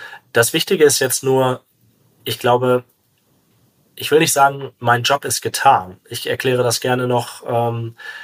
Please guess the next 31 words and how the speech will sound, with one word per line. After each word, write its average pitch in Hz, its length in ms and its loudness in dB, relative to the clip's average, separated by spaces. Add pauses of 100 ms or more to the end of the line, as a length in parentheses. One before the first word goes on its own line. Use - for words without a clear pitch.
vielen, 127 600 0
vielen 127 300 -2
anderen 139 580 2
und, 120 520 -2
äh, 117 180 2
stelle 123 240 0
mich 123 180 -2
auch 120 140 -6
gerne 120 320 0
vor 123 200 0
das 120 160 -2
Konzept, - 600 -4
weil 117 140 -2
ich 117 100 -10
glaube, 117 440 0 (640)
es - 260 -4
lohnt 139 360 0
sich - 480 0 (120)
und 127 260 -4
die 117 140 -6
Zeiten 131 720 -2 (260)
sind 123 560 -4
ernst 135 400 0
genug, 139 480 -4
um 120 140 -4
das 120 240 0
jetzt 120 180 -6
einmal 123 280 -2
vernünftig 127 540 -2
zu - 120 -6
diskutieren. 123 640 -4